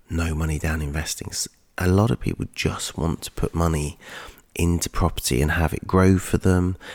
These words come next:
have it recession proof. Rents go up with inflation, which is fantastic at the moment 'cause they're going through the roof. So much so that governments are talking about regulating rent.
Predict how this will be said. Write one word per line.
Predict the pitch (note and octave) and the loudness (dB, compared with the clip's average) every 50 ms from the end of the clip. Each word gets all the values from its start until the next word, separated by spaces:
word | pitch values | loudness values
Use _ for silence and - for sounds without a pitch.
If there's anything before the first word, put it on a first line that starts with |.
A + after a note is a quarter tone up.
| - - - | -18 -10 -4
have | - D#2 C#2 | -2 -2 0
it | - - | 0 -2
recession | - D2+ - - - G#2 F#2+ - - - G#2+ G2 F#2 F2+ | -2 0 2 2 2 2 4 4 4 6 6 6 6 6
proof. | - - - - F#2 F#2 F#2 F2+ F2+ - - - - - - - - - - - - - - - _ - _ - - | 6 4 4 4 4 6 6 4 2 0 -4 -10 -14 -18 -20 -18 -18 -18 -18 -18 -18 -20 -20 -20 _ -20 _ -6 0
Rents | - E2+ F2 E2+ - - - - | 4 6 6 6 4 2 -2 -2
go | - E2 D#2+ D#2+ | 0 2 2 2
up | D2+ - | 2 2
with | - D#2+ E2 | 0 0 0
inflation, | D#2 D2+ - - - E2+ E2 D#2+ D#2 - - - - D#2 D#2+ D#2+ | 0 0 0 2 2 4 4 4 2 0 -2 0 0 2 2 2
which | D2+ - - - - | 0 0 -4 -6 -6
is | - - | -6 -4
fantastic | - - D#2+ D2+ - - F2 - - - - - - - | -2 -2 -2 -2 0 -2 -2 -2 -2 -2 -2 -2 -2 -2
at | C#2+ | -2
the | - C#2 | 0 0
moment | D#2 E2 D#2+ D#2 D#2 D#2+ - - | 2 4 4 4 4 2 2 0
'cause | - - - | -4 -6 -6
they're | - D2 | -4 -2
going | - D#2+ D#2 D2 | 0 0 0 0
through | - - C#2+ D2 | -2 -4 -4 -2
the | D2 C#2+ | -2 -2
roof. | - D#2 D#2 D#2+ D#2 - - - - - - - - - - - - - - - | 0 2 4 4 4 2 -2 -8 -14 -16 -18 -18 -18 -18 -18 -20 -20 -20 -10 -2
So | - - - - - - F#2+ A2 G#2 | 2 4 6 6 6 8 8 8 8
much | F2+ F2 E2 - - - - | 8 6 4 4 4 2 2
so | - - - D#2 D#2+ D#2+ | 2 4 6 8 8 8
that | D2+ D2 - - | 8 6 4 4
governments | - F2 E2+ D#2 E2+ E2+ D#2 - - | 6 6 6 8 6 6 4 4 2
are | F2 D2+ | 0 4
talking | - E2+ E2 D#2 D#2+ | 6 6 6 8 6
about | D#2+ D2+ - E2 | 6 6 6 6
regulating | E2 E2 F2 F2+ D2+ - F2+ D#2+ E2 E2 D#2+ - - F2+ E2 D#2+ | 6 8 6 6 6 6 6 6 8 6 6 4 2 2 4 4
rent. | E2 D#2+ E2 - - - | 6 6 4 2 0 -4